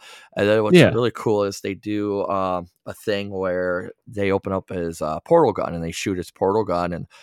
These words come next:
Speaker 1: they're jumping dimensions and this and that. And it'll actually go and bring into, like, other episodes. Like, he opens up,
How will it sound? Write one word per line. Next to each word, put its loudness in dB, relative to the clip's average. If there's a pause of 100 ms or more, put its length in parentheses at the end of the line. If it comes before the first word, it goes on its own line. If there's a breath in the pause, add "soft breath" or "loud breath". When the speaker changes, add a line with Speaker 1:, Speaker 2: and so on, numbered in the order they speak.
(120 soft breath)
Speaker 1:
they're 2
jumping -2
dimensions -4
and -6
this -8
and -10
that. -2
And -10 (260 soft breath)
it'll 2
actually 2
go -2
and -6 (220)
bring -4
into, -2
like, -2
other 0 (100)
episodes. -6
Like, -10
he -4
opens -6
up, -2